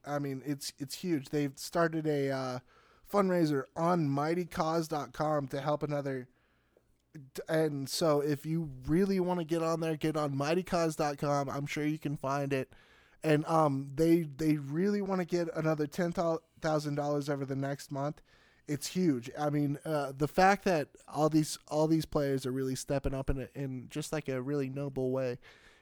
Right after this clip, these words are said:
is incredibly, incredibly encouraging, 'cause right now, of all times, every,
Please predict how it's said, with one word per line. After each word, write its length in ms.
is 420
incredibly, 1300
incredibly 640
encouraging, 640
'cause 340
right 260
now, 400
of 140
all 160
times, 480
every, 200